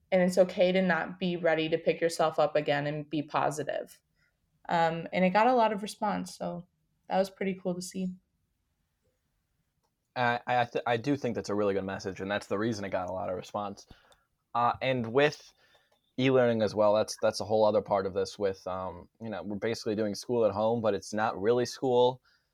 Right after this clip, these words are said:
Speaker 2: because, I mean, have you guys, I mean, at, at least in my experience, I haven't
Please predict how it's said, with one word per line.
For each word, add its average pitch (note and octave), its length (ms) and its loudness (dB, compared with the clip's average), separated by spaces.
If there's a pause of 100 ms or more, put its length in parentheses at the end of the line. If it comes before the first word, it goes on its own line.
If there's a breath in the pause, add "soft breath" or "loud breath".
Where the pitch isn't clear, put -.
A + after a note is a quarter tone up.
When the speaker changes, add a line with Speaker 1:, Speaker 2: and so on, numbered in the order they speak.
(440)
Speaker 2:
because, G#2+ 680 0 (140)
I C3 60 0
mean, B2+ 120 2
have B2+ 140 2
you F3+ 160 2
guys, D#3+ 480 8
I C#3 100 2
mean, C3 220 2
at, B2+ 140 4 (120)
at C3+ 120 8
least D#3+ 180 4
in C3+ 80 4
my A#2+ 180 6
experience, A2 440 0
I G#2 80 4
haven't A#2 400 0